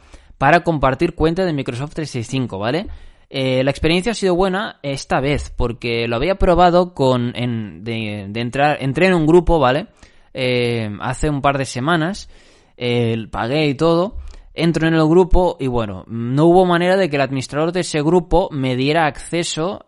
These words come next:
eh, al Microsoft trescientos sesenta y cinco familiar para compartirlo, ¿no? O sea, vamos, el servicio que había pagado. Y claro, yo me, se lo reclamé por el chat que hay en, dentro de los grupos de Together Price y todo, y,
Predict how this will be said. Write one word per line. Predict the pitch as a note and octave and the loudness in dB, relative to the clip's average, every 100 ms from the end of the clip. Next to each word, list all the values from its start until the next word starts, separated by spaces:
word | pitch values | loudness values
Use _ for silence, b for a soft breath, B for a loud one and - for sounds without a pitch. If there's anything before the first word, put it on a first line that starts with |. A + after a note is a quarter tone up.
| - | -14
eh, | A2+ A#2 A2+ - | -8 -6 -6 -6
al | B2+ D3 | -4 -4
Microsoft | D#3 B2 C3 | -4 -6 -6
trescientos | D#3+ C3 | -6 -6
sesenta | B2 | -8
y | |
cinco | C#3 C#3+ D3+ | -6 -6 -6
familiar | C3 A2+ G#2+ B2 G#2 | -6 -4 -2 -2 -4
para | G2+ G2 | -6 -10
compartirlo, | G#2 G#2 F#2 B2+ A2 F#2 | -10 -10 -10 -8 -8 -8
¿no? | B2 F#3+ b b b | -8 -8 b b b
O | |
sea, | A#2+ A2 | -6 -2
vamos, | C#3+ A2+ G2+ | -4 -4 -8
el | A2 | -10
servicio | A#2 B2 B2+ | -6 -6 -4
que | B2+ | -2
había | A#2+ A2+ | -2 -2
pagado. | A#2 G#2+ F#2 - - B B B B B B B | -4 -4 -6 -8 -12 B B B B B B B
Y | D3+ | 4
claro, | F#3 C#3+ | 6 6
yo | C3 | 2
me, | C3 A#2+ - - - E2+ A#2 | -2 -4 -10 -20 -20 -20 -16
se | - - | -10 -4
lo | B2+ | 0
reclamé | C3 C3 C3 C#3+ D#3 | 2 0 0 0 0
por | D3+ D3 | 0 0
el | C#3 C3+ A#2+ | 0 -2 -4
chat | D#3 D3 | -4 -4
que | - C3+ | -4 -4
hay | C#3+ C#3 | -2 -2
en, | B2+ A#2+ | -4 -6
dentro | B2+ B2+ C3 | -8 -6 -4
de | B2+ | -4
los | B2 A#2+ | -4 -4
grupos | B2+ B2+ B2+ | -4 -4 -4
de | A#2+ | -6
Together | A#2+ A#2+ A#2+ A#2+ | -6 -6 -4 -4
Price | E3+ F3+ D#3 | 0 0 0
y | C#3+ | -2
todo, | F#3 F#3+ G3+ - - | -2 0 0 -4 -4
y, | C3+ C3 B2+ B2+ | -2 0 0 -4